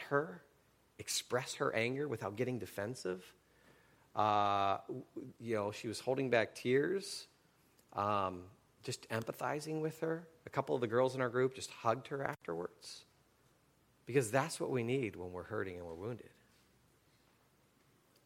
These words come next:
And so maybe you know somebody who's struggling this way, and that's what they need.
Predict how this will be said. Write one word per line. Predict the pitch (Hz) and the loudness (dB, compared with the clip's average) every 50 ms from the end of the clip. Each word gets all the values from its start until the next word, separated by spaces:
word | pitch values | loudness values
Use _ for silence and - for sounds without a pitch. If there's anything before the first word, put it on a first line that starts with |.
| _ - | _ -6
And | 107 113 - | -6 -4 2
so | - 147 127 117 110 107 - - - 110 101 - _ _ _ _ | 4 4 6 6 4 2 -2 -4 -10 -16 -20 -20 _ _ _ _
maybe | 120 113 120 123 143 135 135 | -2 2 4 4 4 4 4
you | 120 120 117 113 | 2 0 0 -2
know | 110 113 117 113 117 143 | -2 0 2 4 6 6
somebody | 175 - - - 117 113 107 98 87 87 85 | 4 4 2 0 0 0 0 -2 -2 -2 -6
who's | - 113 104 | -8 -4 2
struggling | - - - - 107 104 - 101 101 98 | 2 2 4 4 2 2 2 0 -2 -2
this | 92 85 85 - - | -2 -2 -2 -2 2
way, | 85 85 87 85 82 92 - - | 4 4 6 6 4 2 -2 -2
and | 101 95 | 0 0
that's | 92 90 - | 0 0 0
what | - 87 - | -4 -4 -4
they | 82 87 | -4 -4
need. | 87 87 87 87 - | -4 -6 -8 -10 -12